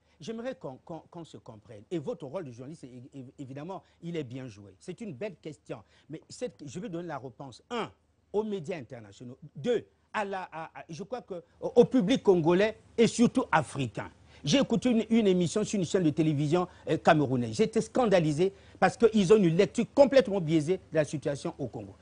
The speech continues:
Ils parlent de ce score-là, tricherie, score à la soviétique,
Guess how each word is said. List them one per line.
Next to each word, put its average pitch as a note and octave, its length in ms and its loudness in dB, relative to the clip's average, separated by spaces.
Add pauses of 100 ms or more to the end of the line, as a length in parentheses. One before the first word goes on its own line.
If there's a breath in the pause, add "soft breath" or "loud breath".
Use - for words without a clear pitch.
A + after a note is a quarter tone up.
(180 soft breath)
Ils G#3+ 100 2
parlent G#3 200 4
de D3 100 2
ce D3+ 140 -4
score-là, C#3+ 600 0 (180)
tricherie, E3+ 560 0 (120 soft breath)
score E3 320 4
à D#3 40 4
la C#3+ 120 2
soviétique, D#3 540 -4